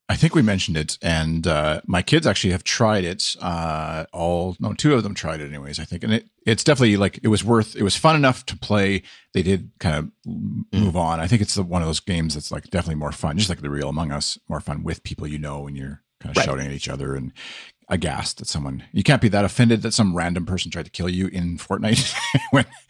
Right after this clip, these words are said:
Speaker 1: that's kind of the goal of the game, I guess. And so, um, so yeah, they definitely enjoyed it. I think it, it kind of, like, isn't as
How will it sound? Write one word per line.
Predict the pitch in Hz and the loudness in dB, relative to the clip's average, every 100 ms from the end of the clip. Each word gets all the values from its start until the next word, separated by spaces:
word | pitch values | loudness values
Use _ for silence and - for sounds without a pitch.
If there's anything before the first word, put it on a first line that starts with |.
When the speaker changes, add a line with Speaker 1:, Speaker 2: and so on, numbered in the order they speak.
| - - - - | -10 -8 -8 -4
Speaker 1:
that's | 85 - | -2 0
kind | 85 | -2
of | 85 | -4
the | |
goal | 78 92 107 | -2 0 0
of | 110 | 2
the | |
game, | 113 131 123 | 2 2 2
I | |
guess. | 113 127 - | 2 0 0
And | 95 | 0
so, | 87 80 - - - - | -2 -4 -8 -16 -18 -12
um, | - 80 73 73 76 73 _ _ _ _ | -2 0 0 -2 -4 -8 _ _ _ _
so | - 113 | 2 4
yeah, | 80 | 6
they | 113 | 4
definitely | 110 117 101 | 4 4 2
enjoyed | 80 92 95 98 | 2 2 2 2
it. | 90 | 2
I | 85 | 0
think | 90 - - | -2 -4 -12
it, | - 78 _ - - - - | -8 -8 _ -20 -20 -14 -4
it | - | 2
kind | 123 | 4
of, | 98 | 4
like, | 98 85 - | 2 0 2
isn't | 113 101 101 | 4 4 2
as | 82 80 - | 0 0 -2